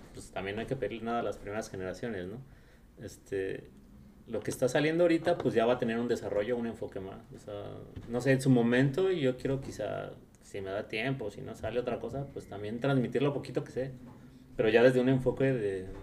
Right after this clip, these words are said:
de aprendan, vaya por aquí, vayan por allá, o ya dándoles ejemplos de vida real. O sea, y, y sien-, siendo franco, las, las escolares también eran muy buenas, nada más que uno no, no las entiende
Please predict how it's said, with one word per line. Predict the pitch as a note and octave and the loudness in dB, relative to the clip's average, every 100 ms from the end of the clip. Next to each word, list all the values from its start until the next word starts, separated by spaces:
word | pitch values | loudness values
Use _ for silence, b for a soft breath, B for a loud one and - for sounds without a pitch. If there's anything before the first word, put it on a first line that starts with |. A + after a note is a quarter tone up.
| G2+ | -12
de | F#2+ F#2+ | -8 -8
aprendan, | F#2+ - B2+ C#3 C3 A#2 | -4 2 4 4 4 0
vaya | A2+ A#2 | -2 -4
por | - | -6
aquí, | - C3+ C#3+ C#3+ | -6 -4 -2 -2
vayan | B2 A#2 | -4 -6
por | - - | -10 -10
allá, | - B2 C#3+ C#3+ | -8 -4 -2 -2
o | A2 G2+ G#2 B B B B | 0 -2 -6 B B B B
ya | A2+ A2+ | -2 2
dándoles | B2 C3 A#2 - - | 6 6 4 -2 -6
ejemplos | G#2 - A#2+ B2+ A#2 | -6 -4 2 4 6
de | G2+ | 4
vida | A#2 B2+ | 8 6
real. | G2+ E2+ A#2+ A#2+ - - | 6 2 0 -2 -8 -18
O | - | -14
sea, | A2+ A#2 - - b b b b b b b - | -12 -12 -16 -20 b b b b b b b -10
y, | B2+ A#2 A#2 B2+ A#2 | -6 -4 -2 -2 0
y | B2 | -2
sien-, | A#2 D3+ D#3 C#3 | -2 -4 -4 -6
siendo | - D3 E3+ | -2 0 2
franco, | D#3+ D#3+ G3 | 2 0 2
las, | F#3+ C#3 G#2+ G#2 | 4 4 2 2
las | A2+ - | -2 -2
escolares | - A2 G#2 C3+ D3 | -4 -2 0 -2 -4
también | C3 A2 G#2+ | -6 -6 -4
eran | B2 B2 | -2 0
muy | A#2 A2+ | -2 -2
buenas, | A2 B2 C#3 | -4 -2 -4
nada | A2+ A2+ | -4 -6
más | A2+ A2+ | -8 -10
que | - G#2+ | -10 -10
uno | G#2 G#2+ | -10 -14
no, | - G#2 - - - - - - - A2 | -14 -16 -16 -16 -18 -18 -20 -20 -8 0
no | C3+ | 2
las | D3+ | 4
entiende | B2+ G#2 E3+ D3 C3+ - | 2 2 4 6 4 0